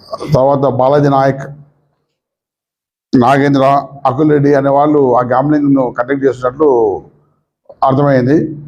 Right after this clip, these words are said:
వాళ్ళు పట్టుకొని మొత్తం చూస్తుంటే వాళ్ళు అందరి వాహనాలు ఆ-, ఆడుతూ రకరకాల ప్రాంతాల నుండి అక్కడ తప్పించుకున్నారని తెలిసింది. వాళ్ళ దగ్గర దాదాపు పదమూడు లక్షల ఎనభై ఒక్క వేల యాభై రూపాయలు సీజ్ చేయడం జరిగింది.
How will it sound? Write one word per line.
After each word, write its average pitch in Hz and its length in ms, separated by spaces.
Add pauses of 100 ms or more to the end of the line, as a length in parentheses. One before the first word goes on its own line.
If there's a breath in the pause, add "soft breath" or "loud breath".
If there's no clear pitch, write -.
(160)
వాళ్ళు 131 160
పట్టుకొని 160 340
మొత్తం 151 400
చూస్తుంటే 160 320
వాళ్ళు 147 220
అందరి 143 200
వాహనాలు 143 340
ఆ-, 135 220
ఆడుతూ 131 340
రకరకాల 139 420
ప్రాంతాల 135 360
నుండి 131 140
అక్కడ 123 200
తప్పించుకున్నారని 123 440
తెలిసింది. 117 400 (540)
వాళ్ళ 139 180
దగ్గర 175 200
దాదాపు 165 420
పదమూడు 139 440
లక్షల 139 540 (1200)
ఎనభై 139 260
ఒక్క 143 180
వేల 139 520 (1300)
యాభై 143 240
రూపాయలు 147 360
సీజ్ 139 240
చేయడం 131 140
జరిగింది. 120 580